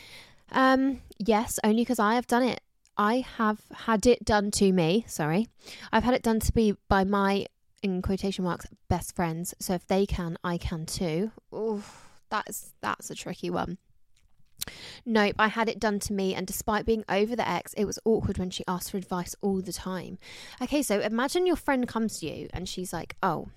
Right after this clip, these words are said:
let, let's just say you were dating somebody called, <sighs> I don't know, Robert." <laughs> And your friend comes to you like, "Um, I kinda have feelings for Robert. Like, would you be okay with me, like, seeing each, with, with, with us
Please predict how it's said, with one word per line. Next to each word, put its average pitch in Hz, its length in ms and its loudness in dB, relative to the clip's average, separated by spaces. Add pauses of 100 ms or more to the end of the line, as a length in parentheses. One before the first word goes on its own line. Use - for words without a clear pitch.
(120)
let, 175 220 -4
let's 208 200 0
just 214 140 -2
say 196 100 4
you 175 160 2
were 165 60 -2
dating 160 280 -6
somebody 160 260 -8
called, 156 280 -10 (800)
<sighs> - 280 4
I 160 100 -6
don't 151 100 -12
know, 180 240 -4
Robert." 180 760 -2
<laughs> - 60 -16 (840)
And 175 360 -2
your 185 180 0
friend 180 220 0
comes 175 180 -4
to - 60 -8
you 165 80 -6
like, - 240 -12 (100)
"Um, 202 420 -2 (760)
I 220 100 -8
kinda 247 260 -4
have 285 140 -6
feelings 202 280 2
for - 120 -12
Robert. 196 420 -2
Like, - 260 -12 (160)
would 208 300 -4
you 190 80 -4
be 185 160 2
okay 170 280 0
with 160 180 -4
me, - 140 -4
like, - 200 -12
seeing 165 220 -6
each, - 180 -16 (260)
with, - 140 -10
with, 135 220 -4
with 175 120 -2
us - 320 -6